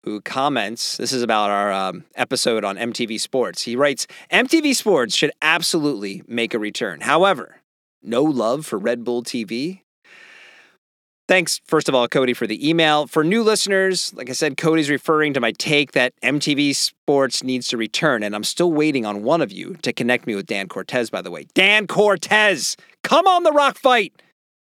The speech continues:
Show everybody you have the balls to come on The Rock Fight, Dan! I know you do, Dan. You just haven't heard. Come on the show. I wanna talk to you. Yeah, listen, I guess I don't have a lot of love, uh, for Red Bull T V, not because it's bad or anything.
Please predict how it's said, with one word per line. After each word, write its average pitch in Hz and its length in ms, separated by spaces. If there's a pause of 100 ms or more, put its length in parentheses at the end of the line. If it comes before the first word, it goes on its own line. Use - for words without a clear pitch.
(240)
Show 320 260
everybody 330 300
you 302 80
have 294 80
the 285 80
balls 262 400
to 208 80
come 247 140
on 254 100
The 247 80
Rock 247 220
Fight, 226 240
Dan! 220 440 (640)
I 131 120
know 120 100
you 95 140
do, 80 160
Dan. 73 280
You 101 80
just 107 120
haven't 87 160
heard. 80 260 (160)
Come 170 140
on 156 80
the 120 80
show. - 180
I - 40
wanna 117 140
talk - 260
to - 80
you. 78 100
Yeah, 196 180 (300)
listen, 226 240
I 180 120
guess 240 220
I 240 100
don't 196 260
have 156 120
a 135 80
lot 117 180
of 110 100
love, 104 340 (420)
uh, 104 160
for 110 160
Red 110 220
Bull 104 120
T 110 220
V, 95 220
not 131 240
because 147 300
it's 98 140
bad 113 300
or 90 80
anything. - 460